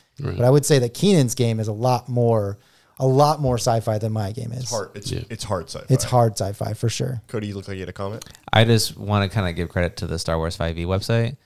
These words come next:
Speaker 4: I
Speaker 2: Mm-hmm.
Speaker 4: really like one thing that they did there. They separated, uh, types of spellcasting, basically. But, uh, so you got tech powers and you got force powers. And your tech powers, uh, from what I've seen, it's like a lot of, there's a lot of,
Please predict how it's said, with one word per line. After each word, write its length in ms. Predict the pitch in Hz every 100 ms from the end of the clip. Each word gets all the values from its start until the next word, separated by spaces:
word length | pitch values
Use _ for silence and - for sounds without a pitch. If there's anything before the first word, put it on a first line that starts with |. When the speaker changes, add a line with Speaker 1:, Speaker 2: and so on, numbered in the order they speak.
| _ _ -
Speaker 4:
I 80 | -
Speaker 2:
Mm-hmm. 100 | 92
Speaker 4:
really 280 | 95 110 107
like 360 | 95 92 92 95
one 200 | 101 101
thing 180 | 104
that 40 | 87
they 100 | 87
did 280 | 85 98 87
there. 340 | 90 85 82 -
They 160 | 92 87
separated, 880 | - 113 - 113 92 90 87 85 95 _ -
uh, 460 | 92 87 82 80 80
types 340 | - 104 98 -
of 100 | - _
spellcasting, 580 | - 92 82 78 85 90 -
basically. 380 | - - 85 80 _ _ _ -
But, 180 | 95
uh, 240 | 98 90 87
so 120 | -
you 60 | 90
got 140 | -
tech 160 | 131 -
powers 400 | 117 117 113 107
and 100 | 98
you 60 |
got 80 | 87
force 220 | - 90
powers. 440 | - - - - - _ _ _ -
And 560 | 98 92 90 85 85 - _ _ _ -
your 80 |
tech 220 | - 143 -
powers, 520 | 110 92 90 101 - - _ _ _ _
uh, 260 | 101 95
from 160 | 90 107
what 100 | 127
I've 100 | 104
seen, 600 | - - 170 170 170 165
it's 160 | 120 -
like 220 | 120 120
a 60 | 104
lot 280 | 107 131 143
of, 480 | 139 131 127 120
there's 200 | - 107
a 40 | 104
lot 160 | 117
of, 240 | 139 131